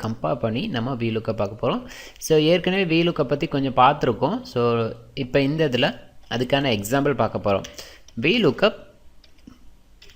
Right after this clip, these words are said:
அந்த யூனிட் அமௌண்ட்டை இந்த ஸ்டாண்டர்ட் டேபிளோட நான் கம்பேர் பண்றேன். That is, அப்படி கம்பேர் பண்றது, that is, ஜி டூலேருந்து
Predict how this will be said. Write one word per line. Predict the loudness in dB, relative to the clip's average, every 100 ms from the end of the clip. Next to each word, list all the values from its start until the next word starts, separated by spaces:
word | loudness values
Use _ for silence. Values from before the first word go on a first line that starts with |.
| -12 -2
அந்த | 2 4 4
யூனிட் | 4 2 2 2
அமௌண்ட்டை | 2 0 0 -2 -2
இந்த | -4 -4
ஸ்டாண்டர்ட் | 0 2 2 2 2 2 2
டேபிளோட | 2 2 2 2 2 0
நான் | -2 -2
கம்பேர் | 0 0 0 -2
பண்றேன். | 0 -2 -2 -10 -20 -20 -14 -4
That | -2 0
is, | -2 -4 -12 -20 _ _ -20 -20 -20 -20 -20 -20 -10 -6
அப்படி | -4 -2 -2
கம்பேர் | 0 0 0
பண்றது, | -2 -2 -2 0
that | 2 2
is, | 0
ஜி | 0 0
டூலேருந்து | 0 2 2